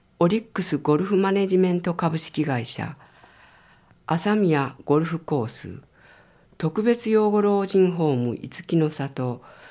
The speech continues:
株式会社琵琶湖ホーム、一般社団法人水口病院、ビューティーケア塚本、特別養護老人ホーム、長生園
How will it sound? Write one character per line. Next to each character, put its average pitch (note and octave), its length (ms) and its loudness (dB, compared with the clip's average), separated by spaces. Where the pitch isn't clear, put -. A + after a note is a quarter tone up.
株 F3 240 -2
式 G3 280 -4
会 E3+ 200 2
社 A#2 400 -4
琵 D3 120 2
琶 F3+ 60 0
湖 F3+ 160 -8
ホ D3+ 280 -2
ー - 20 -
ム、 F#2 300 -10
一 D#3+ 240 -6
般 A3 220 4
社 G#3+ 180 -2
団 G3+ 240 4
法 F3+ 240 0
人 A2+ 400 -2
水 D#3 220 4
口 - 280 -8
病 D3 280 2
院、 F2 240 -6
ビ F#3+ 200 6
ュ G#3+ 60 0
ー - 0 -
テ - 120 -2
ィ G#3+ 120 4
ー G#3 60 -2
ケ F3 240 2
ア A#2+ 160 0
塚 - 300 2
本、 C#3 440 0
特 D#3+ 260 0
別 A#3 280 2
養 G#3+ 200 8
護 G3+ 120 4
老 F#3+ 200 4
人 F#3 240 8
ホ E3 240 4
ー B2 40 4
ム、 G#2+ 280 -2
長 D#3+ 240 4
生 D3 320 2
園 G2+ 300 -2